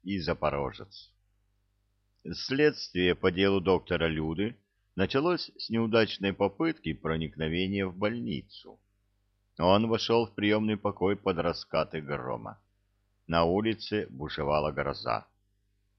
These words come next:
Злобная гардеробщица вычленила Альберта Степановича из череды посетителей по неизгладимой печати интеллигентности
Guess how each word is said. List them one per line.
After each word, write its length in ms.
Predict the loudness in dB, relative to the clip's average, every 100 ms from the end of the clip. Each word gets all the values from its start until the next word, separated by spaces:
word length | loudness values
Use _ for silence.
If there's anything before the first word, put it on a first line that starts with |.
| _ -8
Злобная 680 | -6 -2 2 2 2 -2 0
гардеробщица 1000 | 0 2 2 2 -2 -14 -14 -4 -4 -2
вычленила 800 | 0 0 0 -4 -4 0 2 2
Альберта 440 | 2 0 0 -4
Степановича 920 | -4 -8 2 4 4 2 -4 -4 -4 -6 _ _ _ -4
из 140 | -4
череды 440 | 0 2 2 4 2
посетителей 920 | 0 -4 -6 -4 -2 0 0 -2 -4
по 200 | 0 2
неизгладимой 800 | 2 -2 0 0 2 0 0 -2
печати 680 | -6 -4 2 2 0 -6 -4 -4
интеллигентности 1200 | -2 -2 0 0 0 -2 -6 -8 -8 -10 -10